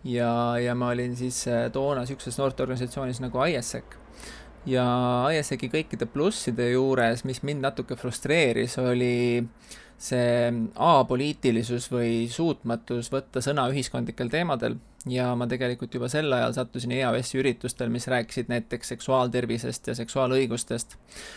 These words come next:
Ja see oli juba, mul oli väga positiivne mulje tegelikult, kui ma arstiteaduskonda tulin. Aga ma natuke hoidsin nagu kuidagi teadlikult eemale, ma ei tea, miks.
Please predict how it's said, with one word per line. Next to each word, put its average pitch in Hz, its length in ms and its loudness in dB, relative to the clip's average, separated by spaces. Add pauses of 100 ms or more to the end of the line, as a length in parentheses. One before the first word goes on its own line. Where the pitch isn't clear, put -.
(320)
Ja 120 380 4 (180)
see 139 140 2
oli 135 100 4
juba, 160 240 8
mul 120 240 2
oli 117 160 2
väga 123 160 0
positiivne 127 480 -2
mulje 123 320 2
tegelikult, 113 560 -4
kui 123 80 -4
ma 113 460 2 (260)
arstiteaduskonda 123 720 -2
tulin. 120 300 2 (180)
Aga 123 160 2
ma 131 140 2
natuke 196 340 6
hoidsin 151 400 2
nagu 123 160 -4
kuidagi 135 300 0
teadlikult 127 500 2
eemale, 113 320 2
ma 117 80 0
ei 117 80 -2
tea, 143 240 0
miks. - 240 -8